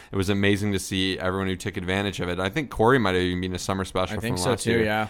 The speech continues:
Speaker 1: You know, like, it's cool. There's a lot of people that signed up last year that are still with us and just still loving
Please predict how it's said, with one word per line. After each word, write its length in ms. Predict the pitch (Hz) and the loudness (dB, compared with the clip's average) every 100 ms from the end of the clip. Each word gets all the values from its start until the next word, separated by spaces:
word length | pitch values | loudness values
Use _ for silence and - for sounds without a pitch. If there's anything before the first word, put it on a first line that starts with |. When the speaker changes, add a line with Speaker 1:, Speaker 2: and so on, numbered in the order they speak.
| - | -4
Speaker 1:
You 80 | 101 | 2
know, 160 | 101 101 | 6 6
like, 160 | 104 | 4
it's 240 | 92 - - | 0 -6 -10
cool. 420 | - 123 120 95 87 | 0 4 6 6 4
There's 180 | 101 98 | 2 2
a 60 | 101 | 4
lot 180 | 107 | 4
of 60 | 107 | 4
people 180 | 117 98 | 0 -2
that 80 | 85 | -2
signed 220 | 101 98 | 0 0
up 80 | 95 | 2
last 280 | 95 95 | 2 2
year 80 | 98 | 0
that 60 | 92 | 0
are 60 | |
still 260 | 90 110 95 | 0 2 2
with 200 | 92 90 | 2 2
us 220 | 92 - | 0 0
and 100 | 90 | -6
just 160 | 90 - | -6 -6
still 280 | - 95 90 | 0 2 4
loving 400 | 92 92 90 | 2 2 -4